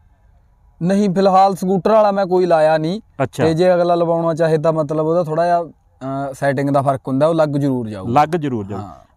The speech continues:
Speaker 2: ਬਾਈ, ਅਹ, ਸਿਕੰਦਰ ਬਾਈ ਕਹਿੰਦਾ ਕਈ ਵਾਰ ਆਪਣੇ ਘਰੇ ਮੋਟਰਸਾਈਕਲ ਖੜਾ ਹੁੰਦਾ ਹਨਾ, ਤਾਂ ਉਹ ਤੁਸੀਂ ਦਓ ਤਾਂ ਪੈਂਹਠ ਹਜ਼ਾਰ ਦੇ ਵਿੱਚ ਤੁਹਾਨੂੰ ਜੌਂਗਾ ਤਿਆਰ ਮਿਲੂਗਾ, ਸਾਰਾ ਕੁਛ ਨਵਾਂ ਲਾ ਕੇ?
Speaker 1: ਹਾਂਜੀ, ਸਾਰਾ ਕੁਛ ਨਵਾਂ ਲਾ ਕੇ ਤੇ ਹੈਵੀ ਚੱਕੇ ਲਾ ਕੇ,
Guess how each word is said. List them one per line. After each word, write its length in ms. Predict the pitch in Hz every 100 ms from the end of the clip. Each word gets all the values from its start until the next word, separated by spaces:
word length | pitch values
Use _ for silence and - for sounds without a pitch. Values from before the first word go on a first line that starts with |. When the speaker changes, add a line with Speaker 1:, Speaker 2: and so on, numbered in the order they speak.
| 127
Speaker 2:
ਬਾਈ, 380 | 170 220 226 -
ਅਹ, 180 | 139 139
ਸਿਕੰਦਰ 380 | - 151 151 156
ਬਾਈ 160 | 160
ਕਹਿੰਦਾ 220 | 160 175 180
ਕਈ 180 | 175
ਵਾਰ 160 | 180 175
ਆਪਣੇ 300 | 156 156 156
ਘਰੇ 220 | 165 143
ਮੋਟਰਸਾਈਕਲ 600 | 135 120 117 - 120 117
ਖੜਾ 200 | 101 131
ਹੁੰਦਾ 240 | 127 101 101
ਹਨਾ, 160 | 139 - _ -
ਤਾਂ 80 | 135
ਉਹ 140 | 160
ਤੁਸੀਂ 260 | 170 - 175
ਦਓ 320 | 123 117 151
ਤਾਂ 180 | 170 196
ਪੈਂਹਠ 440 | - 185 208 247
ਹਜ਼ਾਰ 400 | 214 175 156 147
ਦੇ 160 | 151 165
ਵਿੱਚ 240 | 139 139 165
ਤੁਹਾਨੂੰ 280 | 151 156 147
ਜੌਂਗਾ 360 | 127 143 170
ਤਿਆਰ 360 | 165 147 127 117
ਮਿਲੂਗਾ, 400 | 92 80 - 76 _ _ -
ਸਾਰਾ 300 | - 151 185
ਕੁਛ 180 | 185 180
ਨਵਾਂ 320 | 151 151 196
ਲਾ 120 | 185
ਕੇ? 160 | 190 180 117
Speaker 1:
ਹਾਂਜੀ, 260 | 143 147 151
ਸਾਰਾ 280 | 151 151 170
ਕੁਛ 180 | 170 156
ਨਵਾਂ 300 | 147 139 139
ਲਾ 140 | 143
ਕੇ 200 | 143 170
ਤੇ 160 | 160 156
ਹੈਵੀ 300 | 135 139 143
ਚੱਕੇ 320 | 123 - 117
ਲਾ 140 | 98
ਕੇ, 200 | 87 85